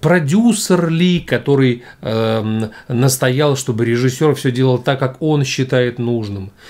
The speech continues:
Или некий чувак, который ночью монтирует этот фильм вместо тех, кто написан в титрах, и он туда своим монтажом вкладывает те смыслы, которые он считает нужным?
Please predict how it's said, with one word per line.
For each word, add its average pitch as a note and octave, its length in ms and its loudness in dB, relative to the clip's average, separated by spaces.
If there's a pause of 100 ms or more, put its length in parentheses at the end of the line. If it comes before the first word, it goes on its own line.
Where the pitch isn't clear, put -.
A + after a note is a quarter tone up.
(140)
Или F#3 200 0
некий F#3+ 360 0
чувак, C#3+ 500 0
который C3 360 0
ночью C#3 400 0
монтирует C3+ 580 0
этот C3+ 220 -4
фильм F3 400 -2 (260)
вместо C#3 460 0
тех, E3 320 -2
кто - 160 -2
написан D3 440 -2
в C#3 120 -12
титрах, C3+ 560 -6 (240)
и D#3 180 -4
он F#3+ 380 4
туда C3 460 0
своим C#3 500 -2
монтажом A#2+ 680 -2 (160)
вкладывает C#3+ 640 0
те F3+ 200 0
смыслы, E3+ 460 2
которые A#2 440 -2
он G#3 280 2
считает C#3+ 580 -2
нужным? G#2+ 500 -2